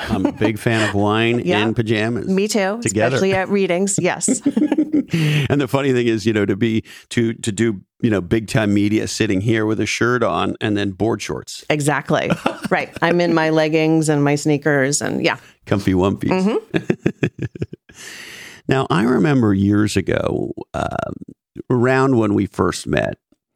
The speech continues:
Speaker 1: you know, me being in awe of you as this celebrated fiction writer, especially, you know, 'cause it's one thing to write nonfiction or,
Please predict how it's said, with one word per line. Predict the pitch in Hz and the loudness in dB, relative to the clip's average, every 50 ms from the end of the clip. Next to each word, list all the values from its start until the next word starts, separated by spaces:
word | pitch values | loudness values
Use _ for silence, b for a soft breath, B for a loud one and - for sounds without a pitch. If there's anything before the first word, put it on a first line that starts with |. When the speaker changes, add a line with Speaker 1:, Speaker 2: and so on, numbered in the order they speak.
| b b b b b - | b b b b b -2
Speaker 1:
you | 101 98 | 2 2
know, | 98 85 71 | 4 4 2
me | 73 90 101 101 | 2 2 2 2
being | 92 80 85 85 80 80 | 2 2 2 4 4 2
in | 82 - - | 2 2 2
awe | 71 78 82 76 62 | 2 2 2 2 2
of | 82 90 | 2 0
you | 90 92 92 87 | 0 0 0 0
as | 87 92 - - | -2 -2 -2 -2
this | 78 76 - - - - - - - - - 117 | -2 -2 -2 -6 -8 -10 -12 -16 -20 -14 -10 -8
celebrated | - - - 95 78 78 82 - 80 64 69 55 57 - - - - _ _ - - - | -6 -4 -2 -2 -2 -2 -2 0 0 0 0 -2 -2 -4 -6 -8 -16 _ _ -20 -18 -14
fiction | - - - 127 123 - - - 107 85 73 73 | -8 -4 -4 -2 -2 -2 0 0 2 2 2 2
writer, | 69 - 50 - - 50 - - | 2 0 0 -2 -2 -2 -2 -2
especially, | - 92 - - 110 101 - - - - - - - - - - _ - | -2 -2 -2 0 0 0 0 -2 -4 -4 -4 -4 -6 -8 -10 -12 _ -4
you | 92 - | -4 -2
know, | - - - 113 | 0 0 -2 -2
'cause | - 117 120 | 0 -2 -2
it's | 117 - - | -2 -2 0
one | - 117 120 120 | 0 2 2 0
thing | - 120 104 104 | 0 0 -2 0
to | - - | 0 2
write | 92 87 85 85 85 87 80 - B B B B B B B B | 2 2 2 2 2 2 0 -2 B B B B B B B B
nonfiction | - 98 92 80 82 85 - - 76 - - - 87 85 87 98 95 | 0 2 2 2 2 2 0 -2 -2 0 0 0 2 2 2 2 2
or, | - 58 53 - | 2 0 0 -2